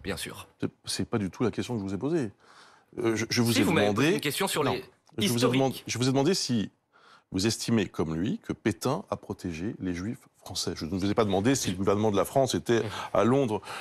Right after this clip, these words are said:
Speaker 2: ou à Vichy. Il y a une question très simple qui a été tranchée par tous les historiens, de Paxton à encore régulièrement, ré-, récemment, pardon, euh, euh, Laurent, Laurent Joly. Éric Zemmour s'acharne.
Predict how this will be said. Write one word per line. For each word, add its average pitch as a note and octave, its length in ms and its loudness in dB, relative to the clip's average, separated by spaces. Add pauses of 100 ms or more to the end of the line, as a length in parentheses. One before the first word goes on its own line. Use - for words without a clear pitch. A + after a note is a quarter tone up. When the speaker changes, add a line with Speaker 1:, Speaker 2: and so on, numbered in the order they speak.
(200)
Speaker 2:
ou C3+ 100 6
à C#3 60 6
Vichy. F3+ 280 0
Il A3+ 60 0
y G#3+ 40 0
a F#3+ 40 6
une E3+ 80 0
question F3 240 0
très G3 140 -2
simple G#3+ 200 2
qui - 80 2
a - 20 4
été F3 140 2
tranchée F3+ 320 0
par - 300 -4
tous G3 200 2
les G3+ 200 2
historiens, F3+ 560 2 (640)
de G#2+ 80 2
Paxton D#3+ 800 2
à A2 160 2
encore G#2 320 -2
régulièrement, A#2+ 640 2
ré-, G#2+ 100 0
récemment, C3 400 0
pardon, A2 320 2 (400)
euh, A2+ 60 -2
euh, - 140 0
Laurent, A#2 360 2
Laurent B2 340 2
Joly. B2 420 2 (640)
Éric C3 200 4
Zemmour D3 340 2
s'acharne. C3 640 0